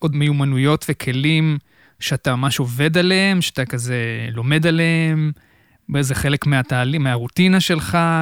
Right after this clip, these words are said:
או שזה פשוט בא מתוך ה-, ה-, העבודה עצמה?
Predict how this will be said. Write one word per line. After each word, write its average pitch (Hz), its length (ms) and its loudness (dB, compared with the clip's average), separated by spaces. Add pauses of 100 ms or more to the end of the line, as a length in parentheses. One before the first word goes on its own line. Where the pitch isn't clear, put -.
או 139 100 -2
שזה 135 220 -2
פשוט - 360 -4
בא 143 180 2
מתוך 143 600 0
ה-, 123 420 -2
ה-, 123 200 -6 (760)
העבודה 127 460 -2
עצמה? 120 280 -4